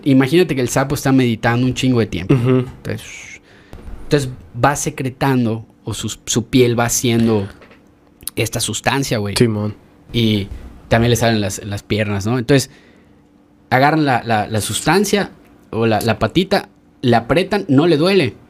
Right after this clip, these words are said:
Speaker 1: No le duele al sapo porque es mucha, es como un granito.
Speaker 2: Claro.
Speaker 1: No le duele.
Speaker 2: Sí, sí, sí.
Speaker 1: Y se queda en un cristal, güey, y luego el cristal se seca.
Speaker 2: Sí.
Speaker 1: Y esa es la sustancia más pura de D M T. Y el,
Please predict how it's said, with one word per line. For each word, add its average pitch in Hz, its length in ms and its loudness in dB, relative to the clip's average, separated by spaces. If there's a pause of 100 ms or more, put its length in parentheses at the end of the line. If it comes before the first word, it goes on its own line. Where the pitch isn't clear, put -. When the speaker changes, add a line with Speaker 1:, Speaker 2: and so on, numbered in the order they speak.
Speaker 1:
No 139 160 2
le 139 80 4
duele 135 140 4
al 123 40 2
sapo 131 240 -2
porque 113 160 -8
es 107 100 -6
mucha, 139 300 -2
es 113 120 -4
como 123 180 0
un 127 60 2
granito. 113 500 -2 (100)
Speaker 2:
Claro. 127 360 0
Speaker 1:
No 107 140 -8
le 104 80 -8
duele. 117 360 -8
Speaker 2:
Sí, 143 160 6
sí, 139 140 -2
sí. 123 60 0 (540)
Speaker 1:
Y 131 320 4 (200)
se - 180 0
queda 151 120 2
en 156 80 6
un 151 60 6
cristal, 151 440 -2
güey, 135 160 2
y - 20 0
luego 127 180 2
el 139 100 0
cristal 113 320 -2
se 113 120 -4
seca. - 460 -2
Speaker 2:
Sí. 117 280 0 (240)
Speaker 1:
Y 110 440 -2 (540)
esa 147 200 2
es 143 60 0
la 143 100 2
sustancia 131 560 -2
más 117 260 -2
pura 143 400 2
de 107 120 -4
D 104 100 -4
M 101 180 -4
T. 117 320 -6
Y 110 120 -4
el, 101 260 -4